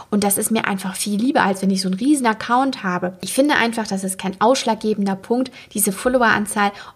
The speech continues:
ob man Erfolg auf Social Media hat oder nicht. Da gibt es so viele mehr Kennzahlen, aber da habe ich dir ja auch schon mal eine Podcast-Folge zu gemacht, nämlich die Podcast-Folge Social Media Statistiken, Posts erfolgreich analysieren. Hör da mal rein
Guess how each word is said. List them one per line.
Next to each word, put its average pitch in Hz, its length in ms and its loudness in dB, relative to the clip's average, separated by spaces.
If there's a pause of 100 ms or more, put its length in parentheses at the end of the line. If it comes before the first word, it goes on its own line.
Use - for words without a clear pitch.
ob 226 240 0
man 247 200 2
Erfolg 214 600 2 (140)
auf 190 140 -4
Social - 360 -2
Media 214 320 0
hat 202 240 -6
oder 196 340 0 (200)
nicht. 190 380 -6 (240)
Da 214 80 0
gibt 254 220 -2
es 214 180 4
so 302 200 4
viele 262 320 2
mehr 226 220 4
Kennzahlen, 220 640 0 (400)
aber 240 360 0 (180)
da 202 100 0
habe 220 160 2
ich 226 80 -2
dir 214 100 2
ja 202 120 6
auch 202 100 2
schon 202 140 -2
mal 196 60 0
eine 196 140 0
Podcast-Folge 208 760 -2
zu 202 160 -4
gemacht, 202 420 0
nämlich 202 340 0 (280)
die 214 80 -2
Podcast-Folge 240 720 2 (180)
Social 269 440 0
Media 240 340 2
Statistiken, 220 760 -4
Posts 262 540 0
erfolgreich 208 540 -4
analysieren. 196 600 -2 (320)
Hör 254 260 2
da 294 120 4
mal 226 160 2
rein 214 320 0